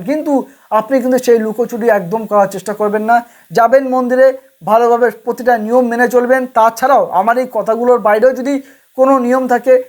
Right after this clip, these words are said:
সেগুলো আপনারা জেনে নেবেন, জেনে নিয়ে প্রতিটা নিয়ম আচার অনুষ্ঠান মেনে চলবেন এবং খুব ভালোভাবে পুজো দেবেন, ভগবানের কাছে যাবেন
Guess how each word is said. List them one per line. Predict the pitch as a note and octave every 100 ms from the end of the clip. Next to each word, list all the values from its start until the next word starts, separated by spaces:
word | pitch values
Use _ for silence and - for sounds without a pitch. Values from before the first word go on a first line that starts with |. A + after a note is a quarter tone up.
| -
সেগুলো | A3 G#3+ B3+ B3
আপনারা | A#3 B3 A#3+ G3+
জেনে | A3 A#3+
নেবেন, | A#3+ B3+ B3+ - _ _ -
জেনে | B3+ C4 B3+
নিয়ে | C4 B3
প্রতিটা | G#3+ A#3 B3 A3+
নিয়ম | A#3+ B3+ B3+ G3
আচার | G3+ A#3+ A3
অনুষ্ঠান | A3+ A3 B3+ G#3
মেনে | G#3+ B3 B3+
চলবেন | A#3 A#3 B3 B3+ A3+
এবং | A3 A3+
খুব | B3+ F#3
ভালোভাবে | G#3 A3+ A#3 A#3 A#3
পুজো | A3 A#3
দেবেন, | B3 B3+ C4 - _ _ _ _ _ -
ভগবানের | A3+ A#3+ B3+ B3 A#3+
কাছে | A3+ G#3+
যাবেন | G#3+ G#3+ C4+